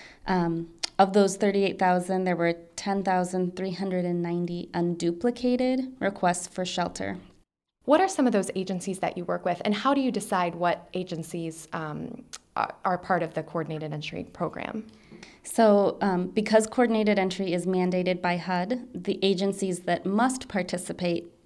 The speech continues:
Speaker 1: get funding from hud. But, um, Coordinated Entry is really open to anyone who provides homeless services. We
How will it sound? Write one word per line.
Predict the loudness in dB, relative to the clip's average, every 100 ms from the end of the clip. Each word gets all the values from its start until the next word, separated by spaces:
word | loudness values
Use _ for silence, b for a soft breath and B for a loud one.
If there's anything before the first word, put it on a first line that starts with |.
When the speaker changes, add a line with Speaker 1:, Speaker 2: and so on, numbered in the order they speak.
| -2
Speaker 1:
get | -2 0
funding | 2 2 2 -2
from | -4 -8
hud. | -8 -8 -10 B B B 2
But, | 10 10 8 2 -4
um, | 0 0 -2 -6 0
Coordinated | 4 6 6 6 6
Entry | 6 4 0
is | 2
really | 0 2
open | 0 2 -2
to | 0 0
anyone | 2 2 2 0 -4 -8
who | -8 -8 -14
provides | -2 0 2 0 -2
homeless | -4 -2 -4 -6
services. | -6 -6 -8 -8 -8 -10 -14 B B B B B _ -6
We | 0 2 4 2 0